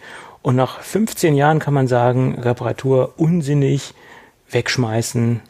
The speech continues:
äh, das war's, weil das Ding war ein sehr günstiges Produkt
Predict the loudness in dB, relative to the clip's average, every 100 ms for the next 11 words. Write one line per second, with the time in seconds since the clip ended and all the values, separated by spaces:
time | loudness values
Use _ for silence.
0 | _ _ -4 -2 -2 -6 -10 -8 -6 -2
1 | -2 -2 -2 -2 -2 -2 0 0 0 0
2 | -2 0 2 2 2 2 0 0 -2 -2
3 | -2 -2 0 -2 -8